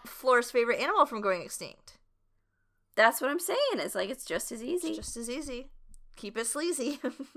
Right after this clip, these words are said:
Speaker 2: No excuse. You can Google those feet pics later.
Speaker 1: Um, and then you can also support your local zoos and aquariums because most, if not all of them, all of them accredited by the A Z A are donating money to conservation. And a lot of that conservation does go to the African penguin because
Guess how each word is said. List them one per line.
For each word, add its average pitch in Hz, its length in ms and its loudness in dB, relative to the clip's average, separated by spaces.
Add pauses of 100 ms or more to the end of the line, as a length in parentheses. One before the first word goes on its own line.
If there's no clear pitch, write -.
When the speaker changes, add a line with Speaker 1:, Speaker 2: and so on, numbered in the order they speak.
(680)
Speaker 2:
No 226 380 10
excuse. 302 720 -2
You 254 60 -6
can 240 160 -4
Google 233 260 -6
those 277 160 0
feet - 180 -4
pics 240 220 -2
later. 220 160 4
Speaker 1:
Um, 254 260 12
and 262 80 2
then 277 120 -2
you 294 40 -6
can 294 160 -6
also 320 240 4
support 277 360 4
your 214 100 0
local 214 280 2
zoos 214 180 -8
and 196 80 -6
aquariums 175 420 -6
because 240 1200 2 (720)
most, 277 460 4 (220)
if 196 140 -8
not 196 140 0
all 202 120 4
of 208 120 0
them, 165 260 -4
all 254 140 12
of 233 100 4
them 202 100 2
accredited 180 300 0
by 175 120 2
the 170 180 -4
A 180 40 -4
Z 208 140 -2
A 214 180 4
are 185 120 6
donating 208 360 -2
money 185 180 -4
to - 60 -14
conservation. 180 640 -4
And 208 180 -4
a 208 40 4
lot 233 160 8
of 262 60 2
that 240 80 0
conservation 208 560 0
does 311 320 4
go 170 260 2
to 196 100 -8
the 190 120 -2
African 196 320 -4
penguin 220 320 -4
because 196 280 -4